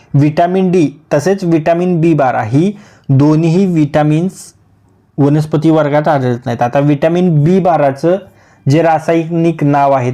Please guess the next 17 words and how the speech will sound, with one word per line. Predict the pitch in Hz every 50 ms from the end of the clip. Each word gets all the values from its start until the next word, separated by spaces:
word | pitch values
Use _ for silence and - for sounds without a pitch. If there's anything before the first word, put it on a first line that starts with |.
| 127
ते | 147 151
काय | 151 156 151 151 151
आहे? | 151 131 143 151 165 202 - - - _ _ _ _ -
सायनोकोबॅलामिन. | - - 151 143 147 147 156 165 151 156 156 143 127 131 123 120 120 120 123
ओके, | 127 135 131 165 160
व्हिटॅमिन | 156 151 139 - 147 147 147 156 156 151
बी | 143 147 147
बाराचं | 139 143 139 143 143 139 - 147
रासायनिक | 139 139 135 127 - - 135 131 139 139 131 135
नाव | 135 135 135
आहे | 131 127 127 147 151
सायनोकोबॅलामिन, | 151 - 143 131 127 127 131 135 135 139 131 131 131 131 131 131 135 139 151
हे | 151 - 131 127
देखील | 127 131 131 - 139
लक्षात | 135 135 131 135 - 139 131
ठेवायचं | 131 - 135 127 127 127 127 131 - 143
आहे. | 160